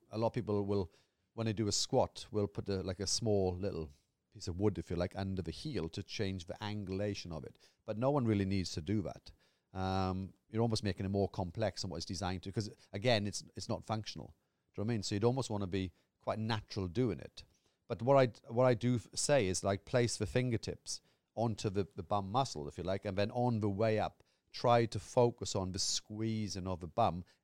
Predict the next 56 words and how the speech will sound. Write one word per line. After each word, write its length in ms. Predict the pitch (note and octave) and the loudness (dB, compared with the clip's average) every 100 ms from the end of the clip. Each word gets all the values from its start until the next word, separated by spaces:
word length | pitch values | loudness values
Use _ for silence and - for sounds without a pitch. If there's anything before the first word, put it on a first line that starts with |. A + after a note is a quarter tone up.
| _ | _
as 240 | G2+ G2 F#2 | -2 -2 0
you 160 | G2 | -2
extend. 580 | F#2+ - - G#2+ F2+ C2 - _ _ _ _ _ | -2 -4 -6 -6 -8 -12 -20 _ _ _ _ _
And 80 | G#2+ | -6
if 80 | G#2+ | -4
you 60 | |
can 160 | A2 A2 | -2 2
work 220 | C3 C3+ | 4 4
on 60 | A2+ | 2
that, 160 | G2 G#2+ | 2 2
and 100 | A#2+ | 4
that'll 140 | B2 | 4
be 100 | A2 | 4
one 180 | G#2 G#2+ | 0 0
of 60 | |
the 80 | G#2 | 0
best 240 | A#2+ A#2 - | 2 2 0
things 320 | G2 F#2+ - | -2 -4 -8
for, 460 | - B2+ B2 G2+ - _ | 0 4 6 4 0 _
you 60 | A#2+ | -4
know, 40 | |
if 80 | A#2 | 2
you've 60 | C#3+ | 2
got 100 | B2+ | 6
lower 160 | A#2+ | 4
back 280 | G2+ A#2+ - | 4 0 0
pain, 120 | F2 | -6
I 60 | F2+ | -2
say, 300 | - G2+ G2+ | 0 0 0
"May-, 160 | F#2+ G2 | -4 -2
maybe 300 | A2 G#2 G2+ | 0 0 2
do 100 | G#2 | 4
that 180 | G2+ - | 4 2
for 100 | F2+ | -4
the 100 | F#2 | -4
glute." 400 | C3 A2+ - - _ _ _ - | -2 -4 -8 -18 _ _ _ -12
If 120 | G#2 | -6
you've 100 | A2+ | 0
got 160 | A2+ G2 | 0 2
knee 220 | A2 A#2+ | 0 2
pain, 240 | G2+ F2+ | 0 0
maybe 240 | G2 F#2 F2+ | -2 -4 -4
do 140 | F#2 | 0
that 260 | F#2+ F2 F#2+ | 0 0 -2
as 100 | F2+ | 2
well. 280 | G#2+ C#2+ - _ _ _ _ | 2 2 -6 _ _ _ _
Remember, 300 | B2+ C#3+ C3+ B2+ | -2 0 -2 -2
you 100 | A#2+ | 0
know, 120 | A#2 | 2
remember, 480 | A2+ A#2+ C3 B2+ A2+ - _ - | 2 2 6 6 6 2 _ 0
I 120 | A2 | 4
wrote 260 | B2 B2+ | 4 4
the 60 | G#2+ | 0
book 320 | F2 A#2+ - G2 | 2 2 2 -4
not 240 | A#2 - | -2 0
about 380 | F#2 G#2 G2+ | 4 6 6